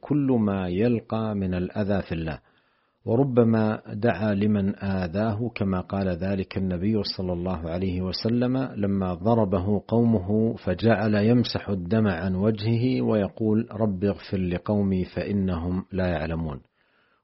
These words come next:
وبكل حال يتعين الرفق في الإنكار.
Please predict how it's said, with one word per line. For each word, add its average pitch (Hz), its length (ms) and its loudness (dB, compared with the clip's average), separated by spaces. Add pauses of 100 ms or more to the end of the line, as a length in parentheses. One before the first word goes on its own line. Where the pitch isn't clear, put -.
وبكل 120 560 2
حال 113 560 0
يتعين 110 720 2
الرفق 113 560 2
في - 120 -2
الإنكار. 85 500 -4